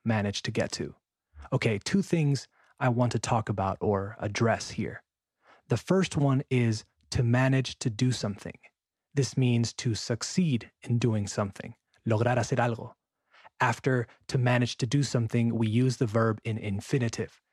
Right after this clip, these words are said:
In this case, get. If you do manage to get to, si logras o si consigues llegar a. Another thing I wanted to point out,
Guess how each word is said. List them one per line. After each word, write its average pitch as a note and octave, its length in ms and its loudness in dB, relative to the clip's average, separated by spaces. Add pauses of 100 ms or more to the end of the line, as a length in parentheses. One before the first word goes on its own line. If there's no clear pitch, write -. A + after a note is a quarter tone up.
(140)
In A2+ 140 -2
this A#2+ 160 0
case, A2 320 0
get. - 300 0 (360)
If - 200 -2
you B2 80 0
do D3+ 320 2
manage A#2+ 380 2
to A#2+ 80 -6
get G#2+ 340 0
to, A2+ 260 -4
si A2+ 200 -4
logras A2+ 440 0
o G#2+ 120 -2
si - 180 -8
consigues A2 540 -2
llegar G2+ 360 0
a. F#2+ 200 0 (1000)
Another D3 380 4
thing A#2+ 420 0
I A2 80 0
wanted G#2+ 340 0
to - 80 -10
point G#2+ 300 -4
out, G2+ 280 -2